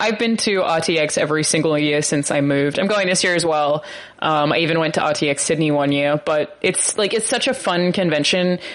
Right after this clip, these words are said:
when it's in Austin because everything is open so late in Austin and all the bars there are really cool. And the only downside is it's so hot this time of year that you get pretty sweaty. So bring a lot of water if you're going to R T X, but otherwise, yeah, it's, it's tons of fun. Like, everyone's so happy and excited to be there. It's such a cool place to be.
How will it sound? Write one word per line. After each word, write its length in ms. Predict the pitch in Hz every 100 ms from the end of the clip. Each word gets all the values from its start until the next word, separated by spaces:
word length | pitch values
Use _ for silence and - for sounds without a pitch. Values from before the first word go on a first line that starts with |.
| -
when 180 | 165 160
it's 140 | 160
in 140 | 160 160
Austin 520 | 147 160 220 220 226
because 240 | 202 180
everything 400 | 165 165 180 185
is 300 | - 151 156 -
open 420 | 156 160 175 180
so 360 | 165 175 156 147
late 240 | 147 170 -
in 80 |
Austin 480 | 208 202 196 214 202
and 100 | 180
all 140 | 180 175
the 80 |
bars 340 | 170 165 175 170
there 240 | 175 170
are 40 | 156
really 240 | 165 156 -
cool. 680 | - 254 254 247 240 240 202
And 180 | 151 - -
the 80 | 226
only 160 | 247 269
downside 380 | 226 226 233 214
is 100 | 190
it's 140 | 175
so 180 | - 175
hot 340 | - 156 -
this 160 | - 147
time 220 | 190 190
of 80 | 196
year 240 | 226 240 - - - -
that 320 | - 156 - 180
you 80 |
get 220 | 180 247 262
pretty 180 | 294
sweaty. 360 | 269 170 147 143
So 160 | - 156
bring 200 | 165 185
a 60 |
lot 200 | 226 247
of 60 | 302
water 260 | 190 151 160
if 120 | 170
you're 80 | 170
going 220 | 151 156
to 80 | 190
R 120 | 196
T 160 | 294
X, 220 | 175 147 -
but 120 | 175
otherwise, 440 | 175 165 147 147
yeah, 120 | 156 160
it's, 160 | -
it's 260 | - - -
tons 260 | 175 165
of 80 | 160
fun. 380 | - 143 143 143
Like, 160 | 147 165
everyone's 380 | 165 165 165
so 100 | -
happy 300 | 156 139 143 143
and 80 |
excited 300 | 139 - 131
to 80 | 131
be 140 | - 120
there. 200 | 131 160
It's 140 | -
such 120 | 165
a 60 | 147
cool 160 | 156
place 240 | 139 135 143
to 80 | 143
be. 260 | 143 139